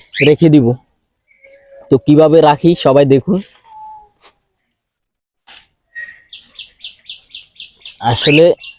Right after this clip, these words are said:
আমরা ফাঁকিগুলোকে কিভাবে খাঁচায় দিই দেখতে থাকুন সবাই। যা, যা বাবা, এই চলে যা, ভিতরে যা।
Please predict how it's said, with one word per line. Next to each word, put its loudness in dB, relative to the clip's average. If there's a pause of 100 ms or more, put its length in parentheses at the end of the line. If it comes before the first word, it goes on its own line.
(400)
আমরা 2 (360)
ফাঁকিগুলোকে 2 (100)
কিভাবে 4
খাঁচায় 0
দিই 2 (640)
দেখতে 2
থাকুন 0
সবাই। 2 (2750)
যা, 4
যা 4
বাবা, 2 (1300)
এই -2
চলে 2
যা, 0
ভিতরে 0
যা। -2